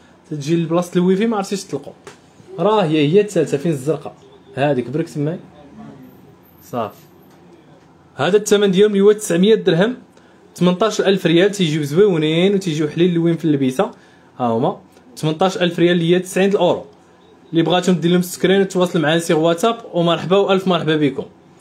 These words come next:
فاللي بغاتهم غزالين وانيقين، شي حاجه طوب، تسعمية درهم، تمنطاش ألف ريال، اللي هي تسعين د الاورو تقريباً. كاين هادو،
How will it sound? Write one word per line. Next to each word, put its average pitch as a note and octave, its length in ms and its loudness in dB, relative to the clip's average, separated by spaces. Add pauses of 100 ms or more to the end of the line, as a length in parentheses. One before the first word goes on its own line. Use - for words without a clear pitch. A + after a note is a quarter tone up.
(500)
فاللي E3 240 0
بغاتهم D#3 420 2
غزالين E3 580 0
وانيقين، E3 500 -2
شي F#3 160 -6
حاجه E3 280 0 (220)
طوب، D#3 140 0 (240)
تسعمية C#3+ 520 0 (120)
درهم، G#2 160 -6 (2500)
تمنطاش D#3+ 560 -2
ألف D#3 260 -4
ريال، E3+ 200 2
اللي D#3+ 200 0
هي G3+ 100 0 (120)
تسعين F3+ 340 -2
د F#3+ 40 0
الاورو F3 260 2
تقريباً. B2+ 420 -4 (460)
كاين F#3+ 200 2
هادو، F3+ 400 0